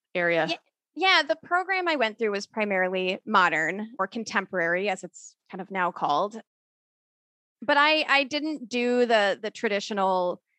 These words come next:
Speaker 2: tap, jazz, ballet as a kid. I like to say I was taught by M T V. <laughs> I, like, I, I did primarily hip hop yoga, or no, sorry, hip hop dance is what I'm trying to say.
Speaker 1: Uh-huh.
Speaker 2: Um,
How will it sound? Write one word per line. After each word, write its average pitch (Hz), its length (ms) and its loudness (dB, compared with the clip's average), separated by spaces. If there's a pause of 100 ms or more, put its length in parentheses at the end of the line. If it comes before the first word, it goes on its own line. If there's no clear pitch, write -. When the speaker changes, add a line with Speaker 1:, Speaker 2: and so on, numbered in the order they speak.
(160)
Speaker 2:
tap, 208 400 0
jazz, 196 500 2
ballet 185 520 2
as 175 160 -4
a 180 60 -14
kid. 190 520 0 (1120)
I 262 100 2
like 262 220 0
to 302 80 -2
say 247 240 2
I 254 100 2
was 202 180 -6
taught - 300 -2
by 220 120 0
M 214 180 -4
T 220 200 -6
V. 185 460 -6
<laughs> - 80 -20
I, 247 380 0
like, 294 260 4
I, 233 300 2 (480)
I 240 80 2
did 240 200 0
primarily 240 520 0
hip 208 200 -12
hop 220 260 0
yoga, 240 600 2 (140)
or 233 160 4
no, 247 100 2
sorry, 240 300 2
hip 254 180 -2
hop 233 200 4
dance 185 440 -8
is 185 100 -20
what 202 60 -12
I'm 175 60 -14
trying 170 160 -10
to 180 80 -12
say. 190 260 -2 (220)
Speaker 1:
Uh-huh. 262 340 2
Speaker 2:
Um, 240 320 4